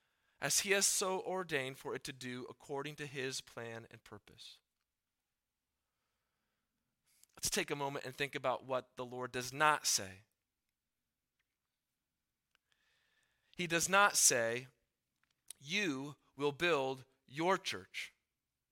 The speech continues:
To say this would mean the church is ours,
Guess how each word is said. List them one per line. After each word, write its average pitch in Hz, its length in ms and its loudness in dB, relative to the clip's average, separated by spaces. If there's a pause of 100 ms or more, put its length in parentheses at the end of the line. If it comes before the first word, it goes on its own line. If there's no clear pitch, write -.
(760)
To 180 120 2
say 196 280 8
this 151 220 0
would 156 120 -6
mean 160 180 -4
the 147 80 -2
church 170 260 -2
is 165 200 0
ours, 175 680 4